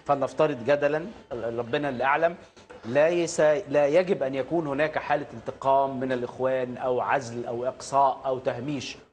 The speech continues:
هم جزء من هذا الوطن، لهم حقوق، وإحنا اديناهم حقوق إن هم بقوا رؤساء في السلطة وخدوا فرصتهم وما نجحوش، ربنا يوفقهم في فرص تانية إن شاء الله. ولكن، آه، الانتصارات الكبيرة تحتاج إلى إيه؟ تسامح كبير.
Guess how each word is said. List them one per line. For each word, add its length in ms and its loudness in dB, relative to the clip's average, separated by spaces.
هم 160 -4
جزء 320 0
من 140 -6
هذا 240 0
الوطن، 420 0
لهم 320 0
حقوق، 560 -2
وإحنا 340 0
اديناهم 280 2
حقوق 300 2
إن 100 -8
هم 240 2
بقوا 320 2
رؤساء 400 0
في 140 -6
السلطة 600 0
وخدوا 500 4
فرصتهم 640 -2
وما 240 2
نجحوش، 440 0
ربنا 220 2
يوفقهم 340 2
في 80 -14
فرص 280 0
تانية 360 0
إن 80 -4
شاء 160 2
الله. 180 4
ولكن، 340 4
آه، 380 4
الانتصارات 480 0
الكبيرة 400 -2
تحتاج 340 0
إلى 260 0
إيه؟ 200 -2
تسامح 500 -4
كبير. 340 -10